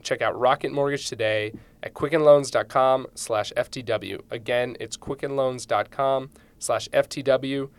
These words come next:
Equal housing lender, licensed in all fifty states, N M L S consumer access dot org, number thirty thirty. All right, let's move over to the N F L.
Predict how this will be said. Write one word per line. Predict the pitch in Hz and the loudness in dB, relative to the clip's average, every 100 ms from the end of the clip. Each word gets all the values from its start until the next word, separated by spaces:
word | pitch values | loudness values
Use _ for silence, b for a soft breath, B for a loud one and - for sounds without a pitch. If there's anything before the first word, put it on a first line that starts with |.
| b b | b b
Equal | - 147 131 | -10 -4 2
housing | 123 120 120 120 | 4 2 2 2
lender, | 147 151 151 - | 4 4 2 2
licensed | 123 120 123 - | 0 0 -4 -6
in | 110 | -2
all | 107 | -2
fifty | 104 117 113 | -2 -8 -10
states, | 110 135 139 - - - | -6 -2 -2 -4 -12 -4
N | 127 | -2
M | |
L | 123 123 | 2 2
S | 120 | 0
consumer | - 113 139 135 | -4 -8 -6 -2
access | 123 123 127 - | -2 -2 -6 -4
dot | 107 - | -4 -2
org, | 127 127 123 - - | -4 -6 -8 -14 -10
number | 95 95 - - | -6 -6 -6 -2
thirty | 123 123 117 b b b b - | 0 -2 -6 b b b b 2
thirty. | 120 101 - b b b | 4 2 -4 b b b
All | - | 4
right, | 139 | 6
let's | 156 180 | 4 4
move | 190 | 8
over | 180 165 | 10 10
to | 147 | 6
the | 139 | 4
N | 135 | 4
F | 123 117 | 4 4
L. | 123 117 113 | 6 6 6